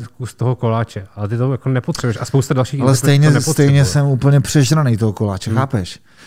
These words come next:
Speaker 2: Jako já nepotřebuju nikomu říct, jako udělal jsem půl milionu během, ty vole, třech dní, ty vole, na, na prodej vinilu, chápeš?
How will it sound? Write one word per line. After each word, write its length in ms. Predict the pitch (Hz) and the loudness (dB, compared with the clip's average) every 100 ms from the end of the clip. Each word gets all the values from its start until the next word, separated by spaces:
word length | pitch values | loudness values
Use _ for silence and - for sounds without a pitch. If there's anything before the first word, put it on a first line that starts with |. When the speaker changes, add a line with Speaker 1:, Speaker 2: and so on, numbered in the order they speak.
| - | -6
Speaker 2:
Jako 220 | 113 - | -4 0
já 140 | 127 123 | 2 2
nepotřebuju 480 | 120 151 - 147 | 0 -2 0 2
nikomu 320 | 127 120 123 117 | 2 2 2 2
říct, 240 | 113 107 | 2 0
jako 380 | 113 117 110 92 - - - - | -2 0 0 -2 -8 -20 -20 -4
udělal 280 | 113 113 113 | 2 2 2
jsem 180 | 127 113 | 2 0
půl 240 | 127 120 | 4 4
milionu 500 | 117 113 113 110 113 | 6 6 6 6 4
během, 400 | 110 110 110 107 | 4 4 4 2
ty 120 | 113 | 0
vole, 200 | 107 110 | 0 0
třech 320 | 101 120 104 | -2 -2 0
dní, 300 | 107 113 110 | 0 -2 -2
ty 160 | 98 110 | -2 -2
vole, 160 | 107 110 | 0 2
na, 280 | 107 107 | 2 0
na 100 | 107 | -2
prodej 360 | 101 113 107 101 | -2 -2 0 2
vinilu, 320 | 98 98 95 | 2 0 0
chápeš? 500 | 85 110 104 90 - | -2 -4 -4 -8 -12